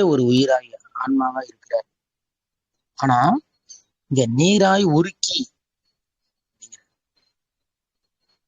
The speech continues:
அப்போ உருக்குறாரு அப்படின்னா அங்க கட்டியா இருக்குன்னு அர்த்தம். ஏற்கனவே ஒண்ணு கட்டியா இருக்கு, கட்டியா இருக்கிறத நம்ம உருக்குவோம், ஐஸ் கட்டிய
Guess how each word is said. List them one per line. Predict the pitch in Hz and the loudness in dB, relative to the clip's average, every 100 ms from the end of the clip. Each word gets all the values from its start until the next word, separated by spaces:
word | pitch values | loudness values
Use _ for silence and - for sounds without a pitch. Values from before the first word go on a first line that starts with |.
| _ - _ _ - _ _ _ _ - | _ -20 _ _ -20 _ _ _ _ -18
அப்போ | - 147 135 175 - - _ _ _ - - _ _ _ _ _ _ - | -6 0 2 2 -2 -10 _ _ _ -20 -20 _ _ _ _ _ _ -2
உருக்குறாரு | 151 226 - 196 202 196 | 0 0 0 0 2 2
அப்படின்னா | 180 160 190 | 2 2 2
அங்க | 196 160 | 0 -2
கட்டியா | 147 - 185 190 | -2 0 0 2
இருக்குன்னு | 156 147 151 | 0 0 -2
அர்த்தம். | - - - _ _ _ _ _ _ _ _ - - | -2 -6 -8 _ _ _ _ _ _ _ _ -8 -2
ஏற்கனவே | 123 127 147 170 | -2 0 0 2
ஒண்ணு | 175 147 | 2 0
கட்டியா | 135 180 170 | 0 0 0
இருக்கு, | 123 - - _ 127 | 0 -6 -18 _ -2
கட்டியா | 131 - 175 | -2 0 0
இருக்கிறத | 165 156 151 175 | 2 0 2 2
நம்ம | 160 135 | 2 0
உருக்குவோம், | - - - - _ _ _ _ _ | -6 -20 -20 -20 _ _ _ _ _
ஐஸ் | 151 156 - | -2 -2 -4
கட்டிய | 151 - 165 | -4 0 0